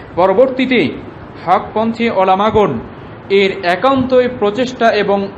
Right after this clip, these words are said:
সংগ্রামের মাধ্যমে এর বিলুপ্তি সাধন হয়। এটি প্রায় সেই, উম, আরব বিশ্বে তিনশত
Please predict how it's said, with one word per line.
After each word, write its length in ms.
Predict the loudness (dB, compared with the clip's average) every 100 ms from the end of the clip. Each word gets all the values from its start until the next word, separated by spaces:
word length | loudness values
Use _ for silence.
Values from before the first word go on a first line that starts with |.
| -16 -12 -4
সংগ্রামের 540 | -2 0 2 2 2
মাধ্যমে 460 | 0 0 0 2 0 -2 -10 -12 -12 -14 -16 -4
এর 240 | 2 2 2 0
বিলুপ্তি 420 | -2 -2 -4 -8
সাধন 380 | -2 -2 -2 -4
হয়। 340 | 0 2 2 0 -6 -16 -18 -18 -18 -18 -4
এটি 260 | 0 2 0
প্রায় 340 | 0 2 2 0 -6 -16 -18 -18 -18 -18 -20 -18 -12
সেই, 280 | 2 4 4
উম, 540 | 2 -2 -8 -6 -4 0 0 2
আরব 240 | 2 2 0
বিশ্বে 380 | -2 -2 0 0 0 -4 -8 -12 -10 -10 -10 -4
তিনশত 540 | -4 -2 -2 -2 2